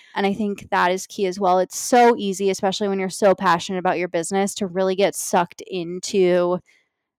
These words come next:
the vision, sucked into the hustle, sucked into the work. And you forget that, like,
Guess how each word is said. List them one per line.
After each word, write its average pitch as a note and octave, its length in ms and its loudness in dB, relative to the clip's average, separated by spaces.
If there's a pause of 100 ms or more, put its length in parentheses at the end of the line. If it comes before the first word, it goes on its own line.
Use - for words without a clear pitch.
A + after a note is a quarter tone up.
the G3 260 2
vision, F3 480 0
sucked G3 300 -2
into F#3 360 -2
the F3+ 120 0
hustle, F3+ 520 -2
sucked - 320 -2
into F#3 500 -6
the F3 180 2
work. E3+ 520 -2 (460)
And F#3+ 380 0
you G3 180 -8
forget F#3 640 0
that, F#3+ 100 2
like, F3+ 280 0